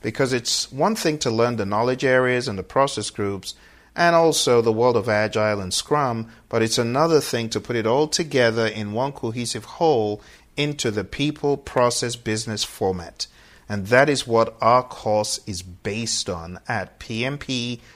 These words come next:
dot P M radio dot org. That is going to help focus you and fine-tune your efforts for excellence, okay? So look for a link below. I'm gonna put a link to the forty-day plan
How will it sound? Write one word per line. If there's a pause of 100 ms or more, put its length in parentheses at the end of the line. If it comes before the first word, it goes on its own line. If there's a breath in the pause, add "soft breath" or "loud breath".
(180 loud breath)
dot
P
M
radio (200)
dot
org. (300 soft breath)
That
is
going
to
help
focus
you (340 loud breath)
and
fine-tune
your
efforts (240 soft breath)
for
excellence,
okay? (300 loud breath)
So
look
for
a
link
below.
I'm
gonna
put
a
link (300 loud breath)
to
the
forty-day (160)
plan